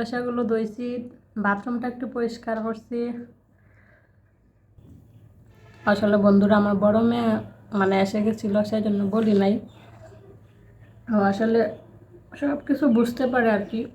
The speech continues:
আমার দুনোটা মেয়েই মানে ইমোশন বলেন, সুখ দুঃখ সব কিছুই বুঝতে পারে। তো আসলে আমি ওদেরকে বুঝতে দেই না কখনো। তারপরে এই কথা শুনে ওর বাবুকে বললাম যে, "এক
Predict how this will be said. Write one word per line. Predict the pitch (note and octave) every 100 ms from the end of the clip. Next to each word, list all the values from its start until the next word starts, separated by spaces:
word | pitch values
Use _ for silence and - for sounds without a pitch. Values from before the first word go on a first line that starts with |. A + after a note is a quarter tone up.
| - - - - - - - - - - - - -
আমার | A3 A3 G#3 - - - - - C4
দুনোটা | B3 B3+ C4 C#4
মেয়েই | C4+ B3+ A#3 C4 - - - - - - - - -
মানে | G#3+ G#3+ G#3+ G#3 B3
ইমোশন | A#3+ A#3+ B3 A#3+ A#3+
বলেন, | A#3 A#3 A3+ A#3+ - - -
সুখ | - A3+ A3+ -
দুঃখ | G#3 A3 -
সব | C4+ B3+ C#4
কিছুই | C4+ C4
বুঝতে | A3+ - G#3+
পারে। | G3 F#3+ G3+ -
তো | A3 G#3+ G3+ - - -
আসলে | A#3 C#4+ C#4
আমি | C4+ C4
ওদেরকে | C4 C4
বুঝতে | C4 A#3+ - C4+
দেই | A3 A3
না | A3+ A3+ A3
কখনো। | G#3+ A3 G#3 G#3 G#3+ - - - _ - - - - - - - - - - - -
তারপরে | A3+ A3 A#3+
এই | A#3 A#3
কথা | A3+ B3
শুনে | - C#4 C4
ওর | A#3+ G#3+
বাবুকে | A#3 B3+ C4
বললাম | A3 A3+ A#3+ A#3 A#3+ B3
যে, | G#3 G3 - D#4+
"এক | A#3+